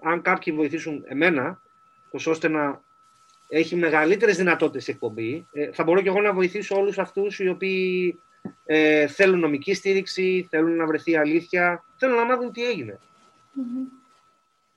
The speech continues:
Speaker 2: Ε,
Speaker 1: Μου λένε, ας πούμε,
Speaker 2: μμ.
Speaker 1: πολλές φορές, "Μα γιατί ασχολείσαι με την Ταξί, είναι μια καμένη υπόθεση, είναι τριάντα τρία χρόνια ανεξιχνίαστη". Είναι τόσο λα-, δηλαδή, υπάρχει μια ελληνική νοοτροπία, η οποία σου λέει, "Μα είναι τόσα χρόνια ανεξιχνίαστη, τι θα βρεις τώρα;"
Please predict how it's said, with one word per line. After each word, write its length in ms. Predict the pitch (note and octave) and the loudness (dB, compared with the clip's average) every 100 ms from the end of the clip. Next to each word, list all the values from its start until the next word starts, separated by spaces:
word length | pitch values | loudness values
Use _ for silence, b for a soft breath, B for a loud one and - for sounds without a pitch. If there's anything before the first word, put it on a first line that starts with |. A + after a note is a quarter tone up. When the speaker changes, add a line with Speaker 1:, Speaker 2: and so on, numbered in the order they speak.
| _ _ _ _ _ _ _ _ B B | _ _ _ _ _ _ _ _ B B
Speaker 2:
Ε, 100 | B3 | -4
Speaker 1:
Μου 260 | B3 F#3 F#3 | 0 6 8
λένε, 220 | G3+ A3 | 8 6
ας 120 | G3+ | 4
πούμε, 180 | G3 G#3+ | 4 4
Speaker 2:
μμ. 40 | |
Speaker 1:
πολλές 240 | G3 G3+ G3 | 6 4 6
φορές, 340 | G3 G#3 G3 | 4 4 4
"Μα 220 | G#3 G3+ | 0 0
γιατί 280 | G3+ G3+ A#3+ | 2 0 0
ασχολείσαι 420 | A3+ - F#3 F3 | -2 -2 -4 -4
με 80 | D#3+ | -8
την 100 | C#3+ | -6
Ταξί, 580 | C#3 - - G3+ G3 F#3+ | -8 -8 -6 -2 -2 -2
είναι 160 | F#3 F3 | -2 -4
μια 160 | E3+ | -4
καμένη 340 | E3 D3+ D3 C3 | -2 -2 -2 -4
υπόθεση, 480 | - F3 F3 - | -4 -4 -4 -6
είναι 220 | E3+ E3+ - | -6 -6 -8
τριάντα 260 | E3 D3+ C#3 | -4 -4 -2
τρία 180 | D3 | -4
χρόνια 200 | C#3+ D3+ | -4 -6
ανεξιχνίαστη". 680 | D3+ C#3+ - D#3 C3+ A2+ - _ b b b _ _ | -8 -10 -12 -12 -12 -12 -18 _ b b b _ _
Είναι 360 | A#3+ C4 C4 - | -4 0 0 -2
τόσο 360 | G3+ - - G#3+ | -8 -4 0 4
λα-, 240 | F3+ E3+ | 6 4
δηλαδή, 320 | D#3+ D#3 F#3 - - _ _ _ _ | 2 2 0 -2 -20 _ _ _ _
υπάρχει 460 | D#3+ - C4+ C#4 F#3+ | -12 -2 -2 0 -2
μια 160 | G#3 | 2
ελληνική 440 | A#3+ G#3+ E3+ - G#3 | 2 2 0 -4 -4
νοοτροπία, 920 | G#3 G3 D3 A#2+ F3 G#3 C3+ A2+ C#3 | -2 0 -2 -2 -2 2 2 0 -4
η 100 | C#3+ | -4
οποία 260 | D3 A#3 | -2 -2
σου 160 | A3 A3 | 0 -2
λέει, 260 | A3 B3 | 4 4
"Μα 200 | A#3 A3+ | 4 -2
είναι 160 | A#3 A#3+ | 0 -2
τόσα 320 | A#3+ A#3 A3+ | 0 -2 0
χρόνια 220 | G3 A3 | 0 0
ανεξιχνίαστη, 500 | A3 G3 - A3+ G3 | 0 -2 -4 -4 -4
τι 100 | F#3 | -6
θα 160 | A3+ A3+ | 0 0
βρεις 220 | G#3+ G3+ | 0 -2
τώρα;" 400 | G3+ G3+ C#3+ G2 | 4 4 4 0